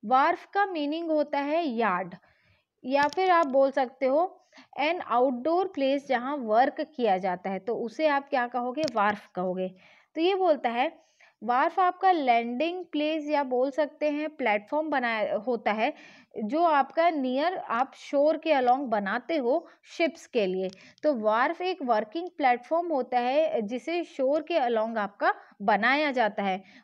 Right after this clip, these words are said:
वार्फ का जो लेवल होता है वो above होता है आपके हाई वाटर लेवल से, लेकिन इसके साथ ही साथ it should be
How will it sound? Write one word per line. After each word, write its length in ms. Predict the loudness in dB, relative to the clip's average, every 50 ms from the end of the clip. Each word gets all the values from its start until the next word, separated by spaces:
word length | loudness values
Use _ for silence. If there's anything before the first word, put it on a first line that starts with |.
| _
वार्फ 380 | 0 2 4 4 4 2 0 -6
का 180 | _ 0 0
जो 160 | 2 2 0 0
लेवल 420 | 2 2 2 2 4 2 2 4
होता 300 | 2 0 0 0 -2 -2
है 260 | 0 2 2 2 2
वो 220 | 2 0 0 0 2 0
above 420 | 0 2 2 4 4 4 4 4
होता 340 | 2 0 -2 0 0 0 0
है 280 | 0 2 0 -2 -2 -2 -8 -20 -20 -20 _ _ -4
आपके 360 | -2 -2 -2 -2 -2 -2 -2
हाई 360 | -2 -2 -2 -2 0 0 0 0
वाटर 400 | 0 0 -2 0 2 0 0 0
लेवल 400 | 0 0 0 0 2 0 -2 -2
से, 240 | -2 -2 -2 -2 -2
लेकिन 480 | -2 0 0 0 0 0 -2 -4 -4
इसके 440 | -4 -4 -6 -6 -6 -4 -4 -4 -4
साथ 300 | -4 -4 -4 -2 -2 -2
ही 200 | -2 -4 -4 -4
साथ 300 | -4 -4 -2 -2 -2 -2 -4 -10 -20 -20 -20 _ -4 -2
it 160 | 0 0 0
should 300 | -2 -2 -2 -2 -2 -2 -2
be 100 | -4